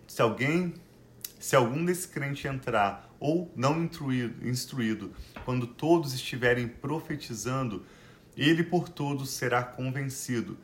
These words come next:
de que é pecador e por todos será julgado, e os segredos do seu coração serão expostos. Assim,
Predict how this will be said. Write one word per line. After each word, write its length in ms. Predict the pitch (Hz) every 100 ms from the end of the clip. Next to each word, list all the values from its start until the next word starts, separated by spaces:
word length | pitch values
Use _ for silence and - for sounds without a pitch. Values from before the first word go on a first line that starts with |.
| -
de 140 | - 113
que 180 | - 117
é 40 |
pecador 840 | - 123 117 110 90 113 139 147 - -
e 80 | -
por 260 | 127 160 -
todos 400 | - 135 131 131
será 300 | - 131 131
julgado, 600 | 127 143 113 104 95 90 - - -
e 40 |
os 100 | 147
segredos 520 | - 160 131 160 175
do 80 | 160
seu 240 | 139 147
coração 640 | 139 135 123 120 - 117 110
serão 400 | - 123 117 123
expostos. 960 | 131 - - 107 101 - - - - - -
Assim, 520 | - - - - 156